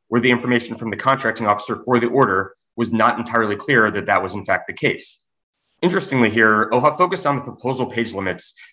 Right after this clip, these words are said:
saying it wouldn't be reasonable to assume that a prime has no relevant experience beyond the one example provided in its proposal, where the page limits were particularly restrictive.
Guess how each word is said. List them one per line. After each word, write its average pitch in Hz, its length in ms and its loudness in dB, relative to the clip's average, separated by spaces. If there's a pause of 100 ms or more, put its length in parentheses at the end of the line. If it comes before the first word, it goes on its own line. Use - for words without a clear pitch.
saying 147 200 2
it 107 180 2
wouldn't 151 280 2
be 160 100 0
reasonable 123 440 2
to 120 100 -6
assume 110 640 -4
that 123 100 2
a - 20 0
prime 123 220 2
has 104 180 -2
no 117 160 4
relevant 113 360 2
experience 107 480 -6
beyond 107 260 2
the 101 80 -6
one 110 180 -2
example 101 680 -6 (120)
provided 104 380 2
in 104 60 -4
its 92 120 -8
proposal, 101 680 0 (160)
where 117 100 -2
the 110 80 -2
page 135 320 -2
limits 107 380 0
were 107 100 -4
particularly 110 580 -2
restrictive. 90 560 -8